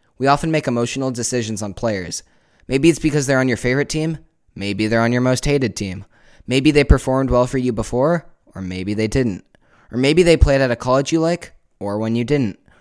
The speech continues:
The reasons are endless, and it comes down to the fact that no matter how you feel about the player, it doesn't affect their production in either fantasy or real life. Don't make emotional decisions in fantasy football.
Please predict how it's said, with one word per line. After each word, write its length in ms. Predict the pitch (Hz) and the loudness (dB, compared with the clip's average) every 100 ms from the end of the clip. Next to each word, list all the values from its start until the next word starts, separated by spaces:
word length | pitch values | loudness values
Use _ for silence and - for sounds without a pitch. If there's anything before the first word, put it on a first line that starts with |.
| _ 101 | _ -4
The 120 | 117 | 2
reasons 360 | 151 160 165 - | 4 4 0 0
are 340 | 123 127 - | 0 0 -2
endless, 440 | 123 123 110 107 113 | -4 -2 -4 -6 -8
and 80 | |
it 80 | 110 | -10
comes 260 | 139 143 127 | -8 -6 -4
down 220 | 117 117 | -2 -2
to 60 | 117 | -4
the 60 | |
fact 420 | 113 110 104 - | -6 -6 -8 -8
that 120 | 113 92 | -14 -10
no 100 | 107 | -10
matter 240 | 104 101 | -8 -10
how 320 | - - 127 | -14 -4 -2
you 180 | 139 139 | 0 0
feel 240 | 131 131 | 0 0
about 220 | 127 127 - | 2 0 -2
the 80 | |
player, 400 | - 131 123 127 - _ - | -6 -4 -2 -4 -8 _ -18
it 80 | 120 | -6
doesn't 240 | 147 143 156 | -2 -2 -2
affect 280 | 147 147 | -2 -2
their 120 | - 135 | -2 0
production 500 | 131 123 120 117 104 | 0 0 -2 -4 -6
in 100 | 87 | -6
either 240 | 110 110 | -6 -6
fantasy 560 | - 120 131 - 143 139 _ | -6 -6 -4 -4 -4 -6 _
or 220 | 120 117 | -2 0
real 180 | 110 104 | 0 -2
life. 400 | 101 87 - - _ _ _ _ _ _ _ _ _ _ _ | -4 -8 -14 -20 _ _ _ _ _ _ _ _ _ _ _
Don't 220 | 139 151 | -4 -2
make 160 | 143 156 | 0 0
emotional 480 | 123 110 113 127 113 | 0 0 -2 -2 -4
decisions 580 | 101 95 113 104 113 104 | -2 -2 -2 -2 -4 -6
in 60 | |
fantasy 420 | 95 107 104 - | -6 -6 -4 -4
football. 540 | 104 110 - 92 92 | -2 -4 -4 -6 -6